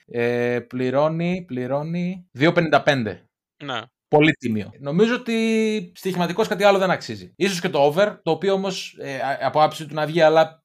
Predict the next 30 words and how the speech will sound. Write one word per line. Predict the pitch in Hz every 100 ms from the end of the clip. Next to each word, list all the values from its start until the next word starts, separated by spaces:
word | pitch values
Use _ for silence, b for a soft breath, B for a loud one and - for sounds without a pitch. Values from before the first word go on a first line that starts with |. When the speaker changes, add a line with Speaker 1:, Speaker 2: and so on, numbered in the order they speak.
| _
Speaker 1:
πληρώνει | - 180 185
πολύ | 175 175
χαμηλά. | 160 131 123 170 _ _
Speaker 2:
Ένα | - 147
εξήντα | 156 - - 123 117 139
δύο, | 185 165
ναι. | 143 135 117 107
Και | 147
το | 147
goal | 135 147
goal | 139 151
Speaker 1:
Εγώ |
Speaker 2:
είναι | 147 226
Speaker 1:
μόνο, |
Speaker 2:
πολύ | 240 247 - - 180
χαμηλό. | 226
Speaker 1:
μόνο, | 180 180 -
μόνο | 196 214
το | 185
Χ |
δύο | 160 147 151
θα | - 135
καταδεχόμουν | 123 123 135 127
να | 120
παίξω | 113 120 117
αυτό | 107
το |
παιχνίδι. | 104 - 104
Τίποτα | - 113 120
άλλο. | 98